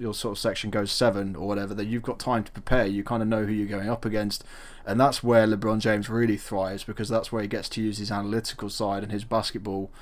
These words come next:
intelligence, which is arguably the best of any player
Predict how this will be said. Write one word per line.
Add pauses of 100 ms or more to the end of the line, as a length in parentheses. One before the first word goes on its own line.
(540)
intelligence,
which
is (400)
arguably (100)
the
best
of
any
player